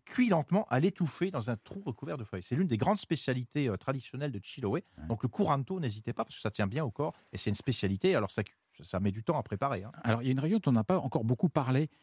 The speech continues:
Speaker 2: Et c'est la Patagonie qui, qui, qui, qui mord sur le Chili, hein. Ce n'est pas qu'en Argentine, la, la Patagonie.
Speaker 1: Exactement.
Speaker 2: Euh, vous avez des, vécu des expériences là-bas ?
Speaker 1: Oui, alors la Patagonie, je vous la fais courte parce qu'il y a des vallées verdoyantes et des lacs partout, des montagnes qu'on peut explorer à pied ou à cheval.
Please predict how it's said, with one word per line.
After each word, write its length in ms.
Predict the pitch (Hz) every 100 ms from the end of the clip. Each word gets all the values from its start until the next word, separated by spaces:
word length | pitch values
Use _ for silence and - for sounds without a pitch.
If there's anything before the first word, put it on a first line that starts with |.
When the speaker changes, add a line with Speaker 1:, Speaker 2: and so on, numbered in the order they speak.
| _ _ -
Speaker 2:
Et 40 |
c'est 120 | -
la 100 | 131
Patagonie 500 | 113 - 143 165 202
qui, 280 | - 123 104
qui, 300 | - 110 92
qui, 180 | - 82
qui 100 | -
mord 320 | 85 104 -
sur 160 | - -
le 100 | 90
Chili, 320 | - 117 175
hein. 40 | 190
Ce 80 | -
n'est 60 |
pas 100 | -
qu'en 220 | - 185
Argentine, 640 | 170 117 120 110 - 113 80 78 78
la, 160 | 78
la 100 | 78
Patagonie. 520 | 78 85 95 98 107
Speaker 1:
Exactement. 240 | 175 87 82 - - -
Speaker 2:
Euh, 460 | 104 107 107 104
vous 140 | 117 127
avez 100 | 156
des, 140 | 151
vécu 240 | 143 147 160
des 160 | 147
expériences 480 | 147 - 143 175 -
là-bas ? 180 | 151 143
Speaker 1:
Oui, 100 | 139
alors 180 | 135 -
la 80 | 120
Patagonie, 460 | 117 127 131 135 160
je 80 | 107
vous 60 | 127
la 80 |
fais 160 | 117 143
courte 200 | - 170
parce 160 | 120 -
qu'il 120 | 117
y 40 |
a 40 | 113
des 100 | 120
vallées 300 | 110 139 139
verdoyantes 560 | 139 101 131 143 143
et 40 | 101
des 100 | 110
lacs 160 | 110 -
partout, 420 | 143 - - 165
des 120 | 120
montagnes 600 | 113 135 - 165 147 160
qu'on 120 | 147 107
peut 80 | 107
explorer 360 | - 107 104
à 80 | 92
pied 260 | - - 127
ou 100 | 107
à 40 |
cheval. 320 | 104 160 185